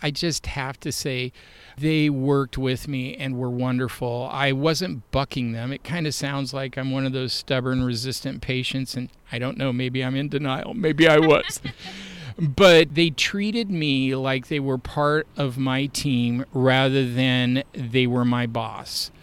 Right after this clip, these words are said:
They acted as consultants. They would give me their best guesses, and then I would throw alternatives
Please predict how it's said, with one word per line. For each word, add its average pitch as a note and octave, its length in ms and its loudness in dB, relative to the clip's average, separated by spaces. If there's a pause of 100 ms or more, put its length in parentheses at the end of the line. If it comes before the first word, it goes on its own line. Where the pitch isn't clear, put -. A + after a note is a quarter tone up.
(460)
They C#3+ 520 4
acted E3 500 2
as C#3 300 0
consultants. A#2+ 880 -2
They C#3 180 2
would C3 340 -2
give D#3+ 320 2
me F3+ 560 -2
their C3+ 480 0
best D#3+ 380 -2
guesses, B2+ 680 -4 (420)
and C3+ 260 4
then C#3 520 2
I C#3 260 2
would C#3 400 0
throw B2+ 720 0
alternatives B2 1000 -2